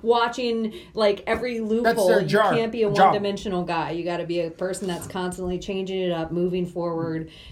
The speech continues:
Speaker 1: Everything. It's not just the U F C, M M A. Look at one, look at Bellator, all these things. It's evolving. It's
Speaker 2: Yep.
Speaker 1: evolving. Um, it's not just, it, it's something everyone can do, no matter how poor, no matter how rich, everyone can learn to fight. And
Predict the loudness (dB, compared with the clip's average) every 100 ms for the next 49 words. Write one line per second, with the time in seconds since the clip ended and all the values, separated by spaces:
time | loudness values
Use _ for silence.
0 | -20 -4 -2 0 -2 -2 -4 -4 -4 -4
1 | -4 -4 -4 -4 -4 -4 -4 -6 -6 -4
2 | -2 -2 -2 -4 -2 -2 -2 -4 -4 -4
3 | -4 -4 -6 -6 -6 -4 -4 -4 -4 -4
4 | -4 -6 -4 -4 -2 -6 -4 -4 0 2
5 | 4 4 2 2 0 0 -2 -6 -4 -2
6 | -2 0 0 0 -4 -12 -16 -18 -18 -6
7 | -4 -2 -4 -6 -8 -4 -4 -4 -4 -6
8 | -6 -12 -20 -20 -8 0 2 2 0 0
9 | 0 0 0 0 0 -2 0 0 -2 -4
10 | -4 -2 0 -2 2 2 2 0 0 0
11 | -4 -2 2 2 2 0 -2 -4 -2 0
12 | 0 -2 -2 -4 -4 -6 -4 -4 -6 -14
13 | -20 -20 -8 -4 -2 0 -2